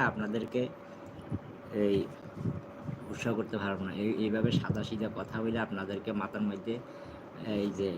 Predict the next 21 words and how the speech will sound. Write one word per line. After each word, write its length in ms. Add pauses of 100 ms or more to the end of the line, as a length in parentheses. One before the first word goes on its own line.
(320)
মগজরে 640
আপনাদেরকে 560
ওয়াশ 180 (120)
করবো। 280 (1400)
ভালো 200
লাগলে 340
চ্যানেলটা 380
সাব-, 420
সাবস্ক্রাইব 500
করে 120
রাখেন। 320 (760)
এখন 180
মানুষের 420
মগজের 600
মধ্যে 480 (720)
জং 240
বেড়ে 220
গেছে, 240
এগুলোর 260
ওয়াশ 280
করুন, 240